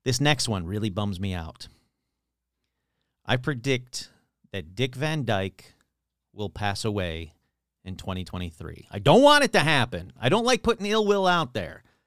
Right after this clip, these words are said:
I don't want it to happen. Mel Brooks will have a massive health scare. Tom Baker of Doctor Who will pass away.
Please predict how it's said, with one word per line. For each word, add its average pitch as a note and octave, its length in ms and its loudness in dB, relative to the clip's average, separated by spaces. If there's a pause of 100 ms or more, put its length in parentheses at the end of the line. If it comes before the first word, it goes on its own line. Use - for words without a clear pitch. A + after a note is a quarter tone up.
(300)
I C3+ 100 2
don't G3+ 200 4
want F#3+ 340 8
it A3+ 140 -2
to A3 100 2
happen. C#3 600 0 (1080)
Mel D3 160 4
Brooks D#3+ 360 2
will D3 80 -2
have C#3 400 2 (120)
a C3+ 180 0
massive A#2 680 -2
health G2+ 320 -6
scare. - 480 -14 (1000)
Tom D#3 320 0
Baker C#3 600 -4 (340)
of G2 120 -10
Doctor B2 320 -2
Who G2 440 -4
will F#2+ 160 -10
pass G#2 340 -6
away. F2+ 400 -10